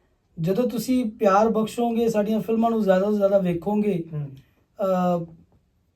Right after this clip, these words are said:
Speaker 1: ਸਾਡਾ ਸਹਿਯੋਗ ਕਰੋਗੇ ਹੋਰ ਜ਼ਿਆਦਾ। ਵੈਸੇ ਤਾਂ ਬਹੁਤ ਜ਼ਿਆਦਾ ਸਹਿਯੋਗ, ਮੈਂ ਸਟਾਰਟ 'ਚ ਵੀ ਕਿਹਾ ਕਿ ਮੇਰੇ ਇਲਾਕੇ ਦੇ, ਅਹ, ਲੋਕਾਂ ਦਾ, ਮੇਰੇ ਦੋਸਤਾਂ ਦਾ ਬਹੁਤ ਸਾਰਾ ਸਹਿਯੋਗ ਰਿਹਾ ਸਾਨੂੰ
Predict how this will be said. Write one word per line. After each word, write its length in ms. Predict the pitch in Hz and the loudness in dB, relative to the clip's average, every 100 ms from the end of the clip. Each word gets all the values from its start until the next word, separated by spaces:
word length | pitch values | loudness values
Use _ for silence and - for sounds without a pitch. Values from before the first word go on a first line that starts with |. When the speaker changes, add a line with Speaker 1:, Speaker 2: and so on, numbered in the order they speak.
| _ | _
Speaker 1:
ਸਾਡਾ 300 | - 254 302 | -6 0 0
ਸਹਿਯੋਗ 480 | - 262 226 254 247 | 2 2 4 2 2
ਕਰੋਗੇ 340 | 240 262 254 | 4 4 4
ਹੋਰ 320 | 165 208 226 | 4 6 6
ਜ਼ਿਆਦਾ। 280 | 214 180 143 | 6 4 4
ਵੈਸੇ 380 | 127 165 208 254 | 0 -2 -4 -2
ਤਾਂ 80 | 262 | -2
ਬਹੁਤ 320 | 180 240 285 | 2 4 4
ਜ਼ਿਆਦਾ 240 | 220 214 | 4 2
ਸਹਿਯੋਗ, 580 | 208 190 180 175 175 175 170 - - - | 0 -2 -2 0 -2 -4 -8 -20 -20 -8
ਮੈਂ 240 | 196 208 208 | -2 0 0
ਸਟਾਰਟ 320 | - 190 190 | 2 2 2
'ਚ 80 | 185 | 0
ਵੀ 160 | 208 | -4
ਕਿਹਾ 300 | - 190 202 190 - _ _ | 0 2 2 -2 -16 _ _
ਕਿ 100 | 226 | -2
ਮੇਰੇ 300 | 208 208 233 | 0 2 4
ਇਲਾਕੇ 480 | 226 196 180 175 233 | 6 6 4 0 2
ਦੇ, 300 | 240 240 233 - _ _ _ _ _ - | 4 4 2 -14 _ _ _ _ _ -6
ਅਹ, 40 | 196 | -4
ਲੋਕਾਂ 500 | 196 196 196 233 233 | 0 0 2 4 6
ਦਾ, 300 | 233 226 - _ _ 220 | 6 4 0 _ _ -8
ਮੇਰੇ 340 | 196 202 220 | -4 2 4
ਦੋਸਤਾਂ 600 | 202 165 196 196 196 226 | 4 4 2 0 0 2
ਦਾ 260 | 233 226 220 _ _ _ 233 | 4 4 2 _ _ _ -6
ਬਹੁਤ 360 | 170 254 311 | 0 2 2
ਸਾਰਾ 260 | 220 247 247 | 2 0 0
ਸਹਿਯੋਗ 500 | 220 190 196 196 190 | 0 -2 0 0 0
ਰਿਹਾ 160 | 196 180 | 4 2
ਸਾਨੂੰ 520 | 175 175 185 185 | 2 -2 0 -2